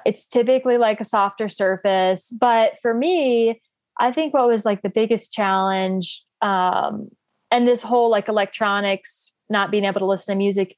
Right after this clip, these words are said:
issue kind of falls into this, but I just had a really hard time getting into, like, a mental, like, flow state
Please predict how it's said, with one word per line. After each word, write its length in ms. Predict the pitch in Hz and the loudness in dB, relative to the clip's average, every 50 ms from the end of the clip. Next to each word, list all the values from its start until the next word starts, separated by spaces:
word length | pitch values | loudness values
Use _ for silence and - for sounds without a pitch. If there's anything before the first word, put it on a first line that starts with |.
| _ | _
issue 320 | - 202 185 - - 208 202 | -4 -4 -4 -2 -2 -2 0
kind 180 | - 202 190 | 0 0 -2
of 100 | 185 175 | -2 -2
falls 360 | - - 208 196 190 190 185 | 0 0 2 2 2 2 0
into 260 | 202 208 208 202 208 202 | 0 0 0 -2 0 0
this, 480 | 190 196 190 190 185 - - - - - - - - - - _ _ _ - | 2 2 2 2 0 -6 -12 -14 -16 -18 -20 -20 -20 -20 -20 _ _ _ -2
but 380 | 220 226 220 214 208 202 196 - | 0 2 4 4 2 2 0 0
I 120 | - 214 226 | -2 0 0
just 340 | 208 285 294 - - - _ - | 0 0 -2 -4 -10 -16 _ -10
had 220 | - - 320 359 | -2 0 2 2
a 60 | 370 330 | 2 2
really 260 | 226 196 214 226 233 | 0 0 2 2 2
hard 340 | 247 226 - 220 226 220 208 | 2 2 0 -2 -2 -2 -4
time 680 | - - - 208 202 202 202 202 202 202 202 196 190 185 - _ _ _ _ _ _ _ _ _ - | -6 -6 -4 -2 -2 0 0 0 0 0 0 -2 -2 -6 -8 _ _ _ _ _ _ _ _ _ -2
getting 280 | 220 220 214 226 220 | 0 2 2 0 0
into, 440 | 214 - 202 202 202 202 208 - 220 | -2 -2 -2 -2 0 -2 -2 -2 -2
like, 260 | 214 208 190 180 180 | 0 2 0 0 0
a 60 | 196 190 | -2 -4
mental, 460 | 190 185 185 185 190 - 214 214 208 | -4 -2 -4 -4 -4 -2 -2 0 2
like, 220 | 202 185 180 175 | 2 0 0 -2
flow 360 | - - _ 202 190 180 185 | -6 -6 _ 0 0 2 0
state 540 | 196 190 - - 262 262 277 285 302 294 - | 0 -2 -2 0 2 2 2 2 0 -2 -4